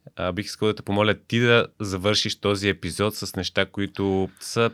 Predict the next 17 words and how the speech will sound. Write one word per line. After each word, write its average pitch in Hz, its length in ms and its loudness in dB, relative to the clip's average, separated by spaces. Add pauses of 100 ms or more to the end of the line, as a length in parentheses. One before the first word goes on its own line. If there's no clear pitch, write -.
някакви 117 480 2
твои 110 260 0
навици, 101 920 0 (160)
принципи, 104 800 -2 (360)
които 110 220 -4
са - 260 -6
ти 101 120 -4
важни 107 380 4
за 101 160 0
теб, - 220 0
но 104 120 0
не 98 160 2
сме 98 340 2
споделили 90 560 -2
до 87 540 -4
този 87 200 -6
момент. 80 440 -4